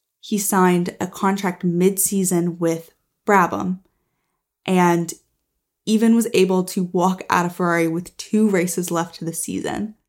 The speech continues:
Getting his Brabham contract wasn't without drama either. This was a guy that had been told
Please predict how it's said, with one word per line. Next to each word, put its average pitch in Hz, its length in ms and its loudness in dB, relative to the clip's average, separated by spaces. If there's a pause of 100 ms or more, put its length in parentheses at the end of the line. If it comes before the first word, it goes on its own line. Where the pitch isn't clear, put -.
(380)
Getting 220 300 0
his 269 160 -2
Brabham 202 380 -2
contract 185 560 -6
wasn't 185 380 -2
without 190 440 -4
drama 180 400 -2
either. - 420 -8
This 226 180 -6
was 277 100 -6
a 285 80 -6
guy 214 300 -2
that 208 220 -8
had 196 120 -8
been 202 200 -2
told 190 480 -6